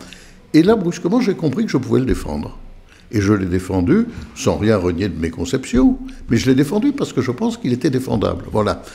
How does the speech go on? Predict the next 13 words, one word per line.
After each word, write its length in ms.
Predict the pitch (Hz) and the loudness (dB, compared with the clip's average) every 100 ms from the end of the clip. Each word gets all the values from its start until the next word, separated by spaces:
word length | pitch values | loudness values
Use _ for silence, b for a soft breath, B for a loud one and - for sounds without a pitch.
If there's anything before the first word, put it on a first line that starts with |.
| B B | B B
Donc, 320 | 139 226 226 | 6 6 4
euh, 60 | 202 | -4
quand 220 | - 202 | 0 0
j'ai 160 | 160 160 | 2 2
refusé, 680 | 156 156 139 123 202 214 170 - B B B | 2 0 -2 -2 0 0 -2 -8 B B B
ce 160 | - 180 | -2 2
n'est 180 | 175 185 | 2 2
pas 260 | 185 170 | 0 0
que, 460 | 143 - 127 110 101 - | 0 -2 0 0 0 -2
euh, 360 | 110 92 87 - - - - - - - - - - - - - | 0 0 -2 -6 -14 -16 -16 -16 -18 -16 -18 -18 -16 -16 -14 -12
ce 160 | - | -4
n'est 180 | 151 170 | 0 0
pas 640 | 175 - 160 131 95 - | 0 0 2 2 -2 -8